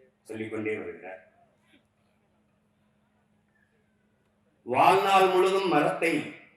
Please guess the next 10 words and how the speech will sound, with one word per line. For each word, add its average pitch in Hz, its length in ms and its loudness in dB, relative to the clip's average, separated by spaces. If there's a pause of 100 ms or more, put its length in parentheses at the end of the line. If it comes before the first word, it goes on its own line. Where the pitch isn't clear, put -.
(720)
வெட்டியவனுக்கும் 156 920 -2
சவப்பெட்டி 139 520 0 (100)
தந்தது 113 380 0
மரம்" 98 360 -2 (160)
என்று 110 300 -8 (1500)
ஒரு 113 240 -2
கவிதை 123 420 -2 (1000)
தம்பி 110 320 -6 (420)
எழுதியிருக்கிறார். 98 640 -14 (2750)
இதிலே 127 300 -10